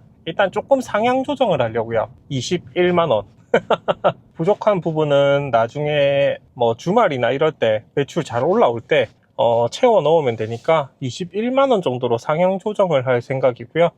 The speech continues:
그리고 저 휴무를 이제 딱 정했습니다, 날을. 일 일, 십일 일, 이십일 일. 이렇게 한 달에 세 번을 쉴 거고요. 근데 쉬는 날이 주말이다? 이러면은 뭐 전으로 가거나 후로 가거나 이렇게 하려고 합니다.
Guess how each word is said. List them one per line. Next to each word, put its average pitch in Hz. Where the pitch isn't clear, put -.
그리고 185
저 151
휴무를 151
이제 151
딱 -
정했습니다, 156
날을. 110
일 233
일, 262
십일 208
일, 262
이십일 170
일. 110
이렇게 143
한 208
달에 170
세 139
번을 190
쉴 127
거고요. 131
근데 202
쉬는 247
날이 247
주말이다? 180
이러면은 135
뭐 120
전으로 147
가거나 117
후로 127
가거나 117
이렇게 143
하려고 117
합니다. 110